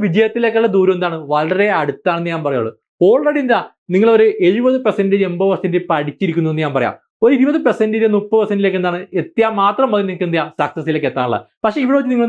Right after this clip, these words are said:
നിർത്തിക്കളയരുതും എന്ന് എനിക്ക് പറയാനുള്ളത്. കാരണം എന്താണ്, നിങ്ങളുടെ ഉള്ളിലുണ്ട്, നിങ്ങൾക്കറിയാം ഇപ്പൊ എവിടം വരെ പഠിക്കണമെന്നുള്ള കാര്യങ്ങൾ. ഇനി കുറച്ചുകൂടി ഒന്ന് ആത്മാർത്ഥ, അതായത് പ്രോപ്പറായി ഒന്നിട്ട് പഠിച്ചു കഴിഞ്ഞാൽ നിങ്ങൾ എന്ത് ചെയ്യാം, എക്സാം നിങ്ങൾക്ക് ക്രാക്ക് ചെയ്യാൻ സാധിക്കുള്ളൂ.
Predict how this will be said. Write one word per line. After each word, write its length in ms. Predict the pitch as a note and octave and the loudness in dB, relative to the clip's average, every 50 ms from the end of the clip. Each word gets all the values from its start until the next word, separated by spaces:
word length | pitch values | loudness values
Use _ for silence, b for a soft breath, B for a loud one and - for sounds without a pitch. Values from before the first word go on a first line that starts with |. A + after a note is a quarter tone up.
| G#3+ | 2
നിർത്തിക്കളയരുതും 680 | G#3+ G3+ G#3 - B3 B3+ C4 A#3 G#3+ G3+ F#3+ F#3 F#3 F#3+ F#3+ F3 | 0 0 0 0 -2 -2 0 0 0 0 0 -2 -4 -6 -8 -6
എന്ന് 120 | D#3+ E3+ F3+ E3+ | -6 -4 -4 -4
എനിക്ക് 180 | D#3 D#3+ E3+ D#3+ | -4 -2 -2 -2
പറയാനുള്ളത്. 360 | D#3 C#3+ C#3+ C#3 B2+ A#2 A2+ - - - | 0 0 0 -2 -2 -4 -6 -8 -6 -4
കാരണം 140 | D3 D#3+ F3+ E3+ | -4 -4 -2 -2
എന്താണ്, 200 | E3+ E3 D#3+ D3+ - _ _ _ _ _ _ _ - G#3+ | -2 -2 -2 -4 -8 _ _ _ _ _ _ _ 0 2
നിങ്ങളുടെ 240 | C4 D4 E4 E4 E4+ D#4 | 2 4 4 4 4 4
ഉള്ളിലുണ്ട്, 460 | D4+ D4 D#4+ D4+ A#3+ A3+ B3 C#4+ B3 G3 E3 F3+ | 4 4 4 4 2 2 0 0 0 0 0 -2
നിങ്ങൾക്കറിയാം 500 | A3 B3+ C4 C#4+ B3+ B3 C4+ A#3 F3+ - F#3+ | -4 -2 0 0 0 2 0 -2 -2 -4 -4
ഇപ്പൊ 120 | F#3 - G#3+ | -2 0 2
എവിടം 160 | G#3 G#3+ G#3 G#3 | 2 2 2 2
വരെ 140 | G#3 G#3+ G#3 G#3+ | 0 0 0 0
പഠിക്കണമെന്നുള്ള 560 | G3 F3+ F3 F3 G3+ G3+ G3 F#3+ F#3 F3+ F3 E3+ E3 | -2 -2 -2 -2 -2 -2 0 0 0 0 0 0 0
കാര്യങ്ങൾ. 280 | D3 C#3+ C3+ B2 A2 - - _ _ - - | 0 0 -2 -4 -6 -8 -10 _ _ -4 0
ഇനി 100 | D4 D#4+ D#4+ | 0 2 2
കുറച്ചുകൂടി 340 | D4 C#4+ - - E4 D#4+ D#4 | 2 0 0 2 2 2 2
ഒന്ന് 120 | D4+ D#4 D4+ A3+ G3 G3+ | 2 0 -2 0 0 0
ആത്മാർത്ഥ, 380 | G#3 G3+ G#3 A#3+ A#3 G#3+ A#3+ G3+ - F#3 | 0 0 -2 -4 0 0 -2 -2 -2 -2
അതായത് 240 | F#3+ G#3+ A#3+ B3+ B3 - - | -2 -2 -2 -4 -6 -2 0
പ്രോപ്പറായി 600 | A#3 C4+ D4+ D#4 D#4+ - F4 E4+ E4+ E4+ D#4+ D#4+ D#4 C#4 | 2 2 2 2 0 0 0 2 2 2 2 2 2 2
ഒന്നിട്ട് 180 | C4 C4+ B3+ B3+ | 0 -2 -2 -2
പഠിച്ചു 180 | A3 F#3+ G3 | -2 -2 0
കഴിഞ്ഞാൽ 140 | A3 A3 G#3 G#3 | 0 0 2 2
നിങ്ങൾ 140 | G3+ G3+ G3 | 0 0 0
എന്ത് 100 | F#3 F3+ | 2 2
ചെയ്യാം, 160 | F3 E3 D3+ - _ _ - D#3 D#3+ | 2 0 0 -4 _ _ -6 -4 -4
എക്സാം 200 | D#3 - F3+ F3 E3+ | -4 -2 -4 -4 -4
നിങ്ങൾക്ക് 200 | E3 D#3 E3+ D#3+ | -6 -8 -4 -4
ക്രാക്ക് 160 | D3 B2+ B2 - | -4 -4 -4 -4
ചെയ്യാൻ 140 | C3 C3 B2+ | -6 -4 -2
സാധിക്കുള്ളൂ. 320 | C3 A#2+ A2+ - A2+ G2+ | -4 -4 -4 -4 -6 -6